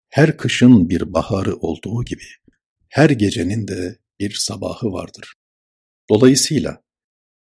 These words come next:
geceden sonra bir gündüzün geleceği unutulmamalı, gecenin karanlıklarında aydınlık bir geleceğin planı yapılmalıdır. Aynı şekilde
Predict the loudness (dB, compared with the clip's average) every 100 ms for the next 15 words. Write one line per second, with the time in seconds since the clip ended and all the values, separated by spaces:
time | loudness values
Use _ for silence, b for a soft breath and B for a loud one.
0 | _ -6 -2 0 0 -2 -4 -4 -4 -4
1 | -6 -4 -4 -8 -6 -4 -4 -2 0 0
2 | -2 -6 -8 -10 -10 -14 _ -8 -8 -6
3 | -6 -6 -6 -8 -10 -16 _ _ _ _
4 | _ _ _ -4 0 2 2 2 -4 -10
5 | -8 -4 -6 -6 -8 -8 -8 -10 -12 -14
6 | _ _ _ _ -8 -6 -2 2 4 2
7 | 0 -10 -10 -8 -8 -10 -10 -8 -8 -8
8 | -10 -12 -12 -10 -8 -8 -8 -10 -10 -12
9 | -18 -20 -20 _ _ _ _ _ _ _
10 | -2 -2 -2 -6 -8 -12 -12